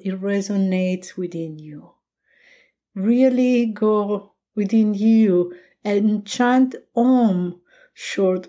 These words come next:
O, long M. Feel the vibration in your body. Feel how this vibration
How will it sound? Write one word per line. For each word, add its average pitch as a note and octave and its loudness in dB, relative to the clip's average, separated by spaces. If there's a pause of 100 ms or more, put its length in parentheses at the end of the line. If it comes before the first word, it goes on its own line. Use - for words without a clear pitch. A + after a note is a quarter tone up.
O, C4 2 (340)
long G#3 0
M. F3 -4 (840)
Feel A#3 0
the A3+ 0
vibration G3+ -2 (360)
in F#3+ -4
your F3+ -2
body. E3+ -8 (800)
Feel A#3 0
how A3+ 0
this A3 0
vibration A3 0